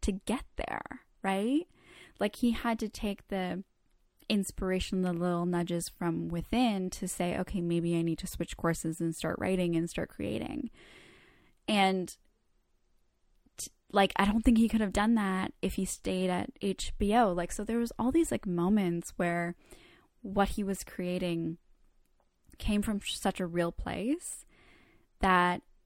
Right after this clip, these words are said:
he was able to impact this huge part, this huge community, this huge, like, portion of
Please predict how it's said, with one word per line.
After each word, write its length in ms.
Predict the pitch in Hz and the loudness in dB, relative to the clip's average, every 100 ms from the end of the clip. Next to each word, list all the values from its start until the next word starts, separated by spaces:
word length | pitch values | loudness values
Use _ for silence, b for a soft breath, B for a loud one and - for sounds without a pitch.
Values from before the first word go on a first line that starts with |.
| - | -14
he 280 | - 214 | -4 2
was 200 | 220 226 - | 4 4 2
able 320 | 190 190 185 180 - | -2 2 2 0 -4
to 340 | 185 175 170 - - | -2 -2 -4 -8 0
impact 800 | 208 208 - 143 - - - - _ _ _ | 2 4 2 0 -4 -12 -18 -18 _ _ _
this 220 | - 180 | -4 -2
huge 480 | - - 214 202 - - _ - | -4 -2 0 0 -4 -14 _ -6
part, 380 | - 196 196 - _ _ _ _ _ _ _ _ _ _ _ | -4 0 -2 -2 _ _ _ _ _ _ _ _ _ _ _
this 200 | 180 185 - | -8 -6 -4
huge 180 | 214 - | -4 -4
community, 560 | - 180 190 208 220 | -2 2 2 2 2
this 180 | 220 190 - - | 0 -4 -8 -8
huge, 320 | 190 190 - | -6 -6 -6
like, 160 | 175 - | -6 -6
portion 440 | - - 180 180 180 | -8 -6 -4 -2 -2
of 160 | 170 | -2